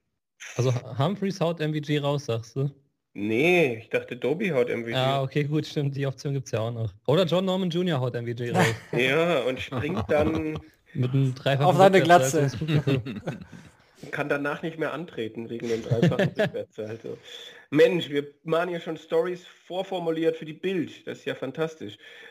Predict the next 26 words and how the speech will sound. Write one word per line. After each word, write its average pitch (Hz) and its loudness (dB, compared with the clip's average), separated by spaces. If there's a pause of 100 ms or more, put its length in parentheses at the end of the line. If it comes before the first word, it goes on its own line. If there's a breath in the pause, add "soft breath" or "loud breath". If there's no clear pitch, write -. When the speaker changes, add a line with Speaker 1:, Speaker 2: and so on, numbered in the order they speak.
Speaker 2:
Äh, 131 4
wo 139 -2
ist 143 -6
die - -8
Provision? 135 -2 (420 loud breath)
Ähm, 131 4
ähm, 127 2
ähm, 123 0
ähm, 123 -2 (320)
tja, 117 -2 (640)
Gary 151 0
Anderson, 175 -4
sag 120 -6
ich. 117 -16 (240)
Gary 131 -6
Anderson 143 -4
gegen 143 -8
Luke 147 -10
Humphreys, 120 -4
weil 117 -2
ich 123 -16
halt 131 -6
nicht 139 -4
glaube, 131 4
dass 127 -4
Barney 135 0